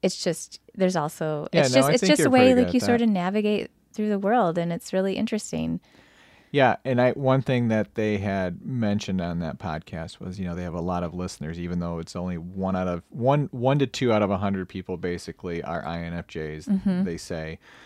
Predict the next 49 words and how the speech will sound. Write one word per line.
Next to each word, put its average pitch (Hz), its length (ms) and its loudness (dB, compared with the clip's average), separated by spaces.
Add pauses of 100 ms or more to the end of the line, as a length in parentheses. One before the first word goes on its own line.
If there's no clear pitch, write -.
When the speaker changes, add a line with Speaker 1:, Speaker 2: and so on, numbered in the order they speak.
(260)
Speaker 2:
that, 98 420 -2
um, 82 460 -4 (260)
they 107 140 0
have 95 240 -4
a, 82 160 -10
a 85 100 -4
high 90 240 -6
number 87 300 -6
of 80 100 -14
listeners 87 380 -8
that 80 140 -10
are 80 80 -12
that. 87 160 -14
And 110 100 -12
it's 107 80 -14
like, 101 100 -12 (140)
Speaker 1:
Yeah. 214 80 2
Speaker 2:
clearly, 156 260 2
because 120 320 0
you're 117 100 2
very 107 280 4
interested 107 560 -2
Speaker 1:
Eh, 101 160 4
Speaker 2:
in 220 60 6
Speaker 1:
right, 196 340 4
exactly. 180 420 0
It - 20 8
Speaker 2:
understanding 113 440 4
and 160 220 6
Speaker 1:
draws 107 100 6
Speaker 2:
learning. 107 340 2
There's 117 180 6
a 113 60 4
draw 110 380 2
to, 95 320 -2
Speaker 1:
Yeah. 156 180 2
Speaker 2:
to 98 140 0
that 98 160 0
Speaker 1:
People 240 220 6
Speaker 2:
type - 20 6
Speaker 1:
that 214 100 8
are 202 120 6
Speaker 2:
of - 40 2
Speaker 1:
I 185 120 2
N 190 80 2
F 180 100 -2
J 175 180 2
are 165 180 2
likely 160 680 -2